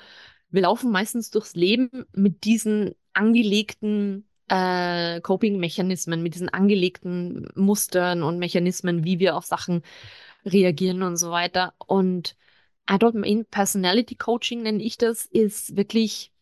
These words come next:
hier wählst du, wer du sein möchtest und wie du sein möchtest. Und, ähm, genau, und das ist einfach dieses, das ist, das ist, äh, hier wählst du zum Beispiel deine Werte aus. Und auch da gibt's ganz, ganz viele verschiedene Methoden. Aber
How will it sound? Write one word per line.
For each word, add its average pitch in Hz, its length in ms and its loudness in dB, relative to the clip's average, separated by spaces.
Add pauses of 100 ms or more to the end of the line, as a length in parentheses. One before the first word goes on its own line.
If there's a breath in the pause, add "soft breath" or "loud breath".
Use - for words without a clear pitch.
(460)
hier 208 480 2
wählst 196 480 0
du, 202 320 -6
wer 170 680 2
du 185 180 -8
sein 175 340 0
möchtest 170 440 -6
und 170 200 0
wie 170 140 -2
du 165 160 -6
sein 151 320 -4
möchtest. - 580 -8 (840 loud breath)
Und, 190 760 0
ähm, 175 640 -2
genau, 202 260 4
und 185 140 -2
das 208 180 -2
ist 208 120 -8
einfach 185 280 -6
dieses, 185 580 -2
das 185 220 0
ist, - 240 -12
das 175 180 -2
ist, - 160 -12
äh, 180 240 2
hier 190 500 2
wählst 196 340 -2
du 180 80 -6
zum 180 160 -10
Beispiel 180 300 -2
deine 185 380 0
Werte 175 420 2
aus. - 160 -4
Und 180 100 -6
auch - 140 -4
da 196 240 0
gibt's 208 260 -4
ganz, 254 340 0
ganz 185 220 -8
viele 208 240 0
verschiedene 190 520 -2
Methoden. 175 480 0
Aber 175 180 -2